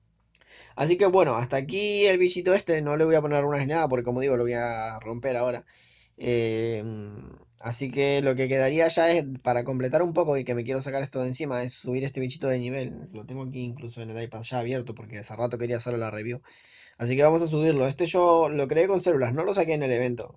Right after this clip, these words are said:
Eh, hubo un evento en el que salía el cabrón y a mí no me salió. Eh, también, me salió con un solo espacio, una cagada. Pero bueno,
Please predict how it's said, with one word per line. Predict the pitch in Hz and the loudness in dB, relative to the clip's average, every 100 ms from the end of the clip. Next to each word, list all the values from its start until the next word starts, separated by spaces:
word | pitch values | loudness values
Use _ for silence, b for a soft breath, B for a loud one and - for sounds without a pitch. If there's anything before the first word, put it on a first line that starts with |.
| 104 | -16
Eh, | 113 110 107 | -12 -12 -12
hubo | 98 120 | -8 -6
un | 123 | -2
evento | 120 127 127 | -2 -2 -2
en | 120 | -6
el | 120 | -6
que | 120 | -8
salía | 120 135 135 | -8 -4 -4
el | 127 | -2
cabrón | 120 123 135 | -2 -2 -4
y | 127 | -8
a | 104 | -10
mí | 113 | -8
no | |
me | 113 | -10
salió. | 107 113 123 B B B B B | -8 -8 -8 B B B B B
Eh, | - 104 98 98 95 - | -6 -4 -4 -6 -10 -6
también, | 120 123 117 | -2 -2 -6
me | - | -12
salió | 107 113 | -8 -2
con | 120 127 | 0 0
un | |
solo | 127 143 | -2 -2
espacio, | 135 143 127 117 | 0 -2 -2 -6
una | 110 | -8
cagada. | 101 113 120 - _ _ _ _ _ _ _ _ _ _ | -6 -2 -2 -2 _ _ _ _ _ _ _ _ _ _
Pero | - 131 | -2 0
bueno, | 113 113 113 | 2 0 -4